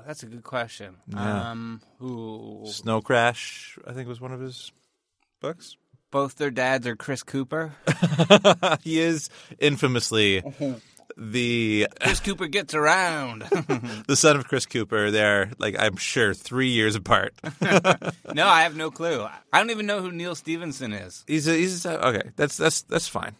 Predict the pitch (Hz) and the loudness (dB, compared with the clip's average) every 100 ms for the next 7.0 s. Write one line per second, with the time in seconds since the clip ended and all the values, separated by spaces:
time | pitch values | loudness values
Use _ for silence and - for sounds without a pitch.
0 | - 147 147 143 147 135 147 147 127 104 | -6 -4 -2 -2 -4 -6 -4 -4 -4 -2
1 | 127 190 - - - - - - - 135 | -2 -2 -8 -16 -8 -6 -6 -6 -4 0
2 | 135 - 151 170 170 - - 143 - 135 | 0 4 4 4 -2 -6 -8 -8 0 2
3 | 127 131 143 175 - _ 113 123 127 127 | 4 2 2 -2 -6 _ -2 0 0 -2
4 | - 113 131 131 131 127 127 117 - _ | -6 -2 2 4 6 4 4 2 -2 _
5 | _ _ _ - - - _ _ - 160 | _ _ _ -20 -20 -20 _ _ -6 -6
6 | 165 143 - 135 139 170 175 110 98 90 | -4 -6 -6 0 2 2 0 0 0 -4